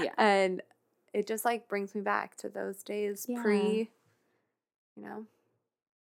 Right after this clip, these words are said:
Speaker 2: pre-D V D.
Speaker 1: Pre-cell phones.
Speaker 2: Pre-cell phone.
Speaker 1: Yeah.
Speaker 2: This movie, they have, like,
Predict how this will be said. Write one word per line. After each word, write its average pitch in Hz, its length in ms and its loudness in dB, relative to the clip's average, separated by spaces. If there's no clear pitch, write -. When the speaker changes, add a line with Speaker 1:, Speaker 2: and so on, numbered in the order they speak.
Speaker 2:
pre-D 233 560 -12
V 233 180 -16
D. - 60 -20
Speaker 1:
Pre-cell 180 640 -20
phones. 190 560 -14
Speaker 2:
Pre-cell 226 500 -2
phone. 220 320 -4
Speaker 1:
Yeah. 160 460 -14
Speaker 2:
This 247 180 8
movie, 269 300 0
they 233 220 2
have, 214 280 0
like, 202 340 0